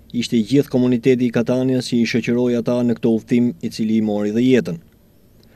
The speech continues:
Organizata të ndryshme humanitare, agjencitë e specializuara të Kombeve të Bashkuara dhe vendet e prekura nga kriza e migracionit klandestin, siç janë Italia dhe Greqia,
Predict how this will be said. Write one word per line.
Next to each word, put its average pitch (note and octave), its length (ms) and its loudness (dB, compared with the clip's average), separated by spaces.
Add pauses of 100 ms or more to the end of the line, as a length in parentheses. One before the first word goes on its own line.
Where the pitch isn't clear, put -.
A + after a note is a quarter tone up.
(220)
Organizata A#2+ 640 2
të C3+ 140 4
ndryshme C#3 340 0
humanitare, C3 640 2 (160)
agjencitë A#2+ 480 -2
e A2+ 80 -6
specializuara B2+ 720 0
të A#2 160 -6
Kombeve B2 400 0
të A2+ 80 -2
Bashkuara A#2+ 560 0
dhe A2+ 160 2
vendet A#2 240 0
e A2+ 140 -4
prekura A2+ 340 0
nga G#2+ 160 -6
kriza A#2 400 -2
e A2 80 0
migracionit A2+ 640 -2
klandestin, A#2+ 540 -2 (500)
siç A#2+ 240 -4
janë A#2 220 0
Italia A#2 420 2
dhe A2 160 -2
Greqia, A#2+ 480 2